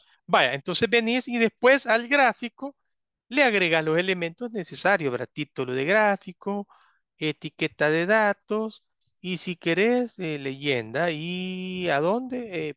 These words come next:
pues inferior, ahí. Va. Y quitas las rayas estas dándole dos clics. Bueno, no, no, s-,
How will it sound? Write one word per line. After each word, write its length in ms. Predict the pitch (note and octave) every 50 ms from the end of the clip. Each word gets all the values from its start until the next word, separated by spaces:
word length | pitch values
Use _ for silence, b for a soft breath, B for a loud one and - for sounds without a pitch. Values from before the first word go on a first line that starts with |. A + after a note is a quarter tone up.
| _
pues 600 | _ C#3 B2+ B2 A#2+ A2+ - - - - - - -
inferior, 560 | E3+ F3+ E3+ D3 - C#3 C3 A#2+ A2 G2+ - _ _
ahí. 340 | - D3+ C#3 A#2 G#2 - - _ _ _ _ _ _ _ _ _ _ _
Va. 80 | - b b b b b b b _
Y 320 | F3 F3+ F#3+ G3 G3 F3+
quitas 360 | - - E3 - - C3+ B2+
las 140 | B2+ C#3+ D3
rayas 320 | F3 F#3+ F#3 F3+ F#3 F#3+ F#3+
estas 360 | A3 G#3+ G3 - - G#3+ F#3+
dándole 440 | - D3+ D3 C#3+ D3+ D#3 D#3+ E3 D#3+
dos 280 | C#3+ F#3+ G3+ G3 - _
clics. 280 | - A3+ B3+ - - _ _ _ _ _ _ - - _ _
Bueno, 240 | A3+ A3+ F3+ E3+ F#3
no, 200 | A#3+ C#4 C#4 C4+
no, 160 | C4+ B3+ B3 G3+ -
s-, 380 | - - - - - - -